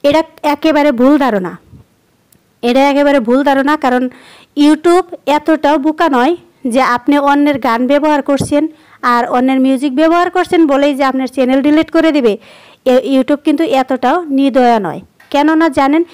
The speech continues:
YouTube-এর guidelines আছে, YouTube-এর গাইডলাইন যদি ভুল না করেন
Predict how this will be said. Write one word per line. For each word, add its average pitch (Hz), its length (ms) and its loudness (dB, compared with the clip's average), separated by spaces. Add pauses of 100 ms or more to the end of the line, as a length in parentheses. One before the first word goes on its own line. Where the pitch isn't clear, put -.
(300)
YouTube-এর 294 480 0
guidelines 247 600 0
আছে, 277 200 -2
YouTube-এর 294 540 0
গাইডলাইন 254 480 0
যদি 294 220 -2
ভুল 247 320 0
না 339 140 2
করেন 247 360 -2